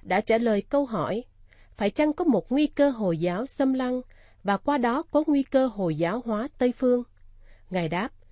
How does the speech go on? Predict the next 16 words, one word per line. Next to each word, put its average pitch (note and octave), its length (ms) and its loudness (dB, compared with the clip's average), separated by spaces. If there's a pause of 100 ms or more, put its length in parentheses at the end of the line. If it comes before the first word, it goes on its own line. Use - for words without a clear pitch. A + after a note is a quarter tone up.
(180)
Đây G#3 300 0
không C4 200 0
phải - 220 -2
là A#3 100 0
một G3 260 0
nguy C#4+ 180 2
cơ, C#4+ 340 2 (140)
nhưng B3+ 260 0
là F#3 180 0
điều D#3+ 280 0
đang A3 260 -2
tiến A#3+ 300 -2
hành F3 320 -4
rất A#3 200 -4
mạnh D#3+ 240 -4
mẽ. D3+ 280 -6